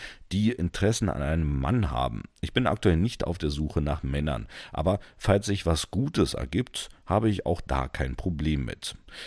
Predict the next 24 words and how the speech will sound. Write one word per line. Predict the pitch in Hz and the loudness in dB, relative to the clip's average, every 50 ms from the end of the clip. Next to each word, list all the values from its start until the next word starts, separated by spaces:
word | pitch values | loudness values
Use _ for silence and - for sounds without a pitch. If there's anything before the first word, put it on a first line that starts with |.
| - - - | -14 -8 2
Trans | - 104 123 135 - | 4 4 4 4 4
hätte | - - - - | 2 2 2 2
ich | 87 92 - | 0 2 2
nur | 85 92 104 107 92 - | 4 4 6 6 4 4
eine | - 82 87 90 90 | 2 0 2 0 0
Person | 71 - - 71 65 65 85 117 113 90 | 0 2 2 2 2 2 0 2 2 2
bislang | - 67 - - 71 76 85 107 107 | 0 -2 -2 -2 0 0 2 0 -2
und | 110 - 95 113 - - 60 65 | -2 -2 -4 -4 -4 -6 -4 2
würde | - 107 104 104 90 | 2 4 6 4 4
da | 80 78 78 | 4 2 -2
gerne | 76 73 73 65 69 80 82 76 | 0 -2 -2 -2 0 0 0 0
meine | 71 69 71 76 76 71 | 0 -2 -2 -2 -2 -2
Erfahrungen | - - - - - - - 65 73 98 95 92 87 76 69 65 | -2 -4 -6 -6 -4 -4 -2 0 0 2 2 2 2 2 2 0
ausweiten. | 50 50 67 - - 57 52 58 58 - _ 50 50 - - - - - - | -2 -2 -4 -4 -4 -4 -4 -6 -6 -6 _ -12 -14 -14 -16 -18 -12 -2 0
Achtung, | 113 135 - - - 71 60 - _ - - - - - - | 0 0 2 0 -2 -2 -2 -4 _ -14 -14 -14 -12 4 6
ich | - - - | 6 6 10
weiß, | - 127 127 151 151 - - - - - - - - - | 12 12 12 12 8 0 -4 -6 -10 -20 -20 -20 -6 0
ist | - 135 - - - - | 0 2 2 0 -2 2
eine | - 98 98 87 | 4 4 4 4
Einschränkung, | 69 80 104 113 - - 113 101 107 - 95 92 90 82 | 4 2 2 2 4 4 4 2 4 4 2 2 4 2
hat | 95 95 - - - - | 2 0 0 -4 -4 -2
aber | 76 76 71 71 | -2 0 0 -2
einen | - - 80 80 76 69 67 | -2 0 0 0 0 0 -2
Grund. | 62 64 71 123 156 160 - - - - | -2 4 6 6 6 6 4 -2 -6 -8